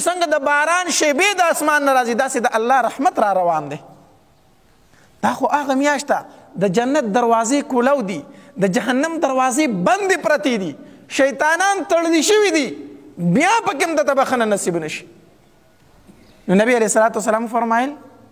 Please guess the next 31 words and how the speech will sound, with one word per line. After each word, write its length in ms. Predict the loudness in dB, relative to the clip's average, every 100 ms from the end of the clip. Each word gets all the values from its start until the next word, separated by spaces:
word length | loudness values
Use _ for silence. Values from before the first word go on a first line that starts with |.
| _ -2
"آمین." 380 | -2 -2 -8 -14 -20 -20 _ _ _ _ _ _ -20 -20 _ -6
بخښنه 320 | -4 -2 0 0
به 100 | 0
موږ 160 | 0
ته 80 | -4
څنګه 340 | -2 0 2 0
نصیب 260 | -2 -6
کېږي؟ 260 | -4 -2 -2 -6 -16 -4 0
علماو 420 | 0 0 0 0 0
لیکلي 400 | -2 0 0 0
دي 140 | 0 -4 -12 -20 -4
چې 80 | 0 2
د 120 | 4
رمضان 540 | 4 2 2 2 2 0
المبارک 560 | 0 2 2 2 0 0
د 100 | 0
روزو 300 | 0 0 2 2
لحاظ 500 | 2 2 0 0 -2
وکړه 260 | -2 -2 -2
شي، 60 |
دا 140 | -2 -4
ټولې 360 | -2 0 0 0
ونیوې 340 | 0 0 -2 -4
شي، 180 | -8 -14 -20 -20 -20 -20 -18 -4 2
او 60 | 2
د 220 | 2 0 2
ترو-، 320 | 2 2 2 -2 -2 -2
د 160 | -2 0
تراوو 440 | 2 2 2 2 2 2
پابندي 580 | 0 2 0 2 2
وکړه 360 | 2 0 0